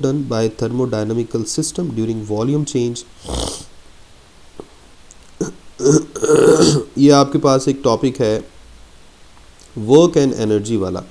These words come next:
उसमें हम work done by the system at constant pressure find करते हैं। Work is equal to P into delta V। यहाँ उसने यही बोला ना कि सिर्फ volume change हो रहा हो,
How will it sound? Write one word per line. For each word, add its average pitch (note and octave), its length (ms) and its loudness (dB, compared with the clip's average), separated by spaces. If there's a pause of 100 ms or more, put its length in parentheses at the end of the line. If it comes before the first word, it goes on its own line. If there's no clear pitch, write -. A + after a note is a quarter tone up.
(560)
उसमें C#3+ 280 2
हम E3+ 420 2
work C#3+ 520 4
done C3+ 280 2 (260)
by B2+ 260 2
the D#3+ 220 -2
system C3 300 -4
at A#2+ 140 -4 (160)
constant A2+ 440 -4
pressure A2 360 -4 (120)
find F#2 240 -8
करते F#2 280 -10
हैं। F#2 160 -12 (840)
Work C#3 360 2 (720)
is G#2+ 100 -6
equal B2 680 -2
to A#2 160 -2 (260)
P A#2+ 360 0 (140)
into A2+ 440 -6
delta G2 440 -6
V। F2+ 80 -8 (140)
यहाँ B2+ 240 0
उसने C#3 240 0
यही C#3+ 160 0
बोला B2 280 0
ना C3 100 -2
कि C3+ 80 -6
सिर्फ C#3 220 0
volume A#2+ 420 0
change G2+ 280 -4
हो G2+ 180 -4
रहा G2+ 100 -4
हो, F#2 140 -8